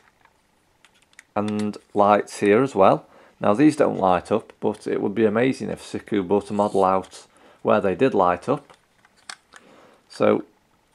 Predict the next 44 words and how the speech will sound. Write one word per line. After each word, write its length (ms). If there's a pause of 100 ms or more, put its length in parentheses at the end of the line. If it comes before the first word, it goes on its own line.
(140)
taking 340
a 40
look 140
at 100
the 60
inside 360
of 60
the 60
cab, 400 (140)
um, 360 (180)
you 80
can't 280
actually 260
see 260
it 100
too 160
well 220
because 280
the 60
glare 400
off 160
the 100
window 460
outside 580
is 100
coming 320 (760)
through 220
every 100
time 200
I 40
try 240
and 120 (380)
tilt 360
it, 260
but 160
we'll 140
try 380
our 180
best 300
to 60
have 100
a 40
look. 380 (1400)
So 320